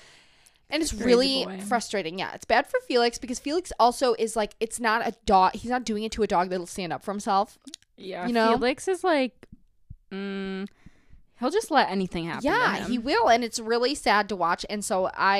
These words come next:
Speaker 1: have to, we s-, try, we try to get him to stop. It's so hard with, with a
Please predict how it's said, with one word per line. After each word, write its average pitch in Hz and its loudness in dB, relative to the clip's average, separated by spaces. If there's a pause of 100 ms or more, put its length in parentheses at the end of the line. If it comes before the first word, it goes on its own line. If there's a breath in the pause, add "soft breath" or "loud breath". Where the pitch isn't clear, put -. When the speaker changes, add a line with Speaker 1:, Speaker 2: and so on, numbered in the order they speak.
(160)
Speaker 1:
have 226 -10
to, - -12
we 214 -8
s-, - -14
try, 233 -2
we 208 -12
try 220 -2
to 254 -6
get 220 -2
him 208 -4
to 190 -8
stop. - -10
It's 214 -12
so 269 2
hard 269 4
with, 220 -4
with 214 -6
a 180 0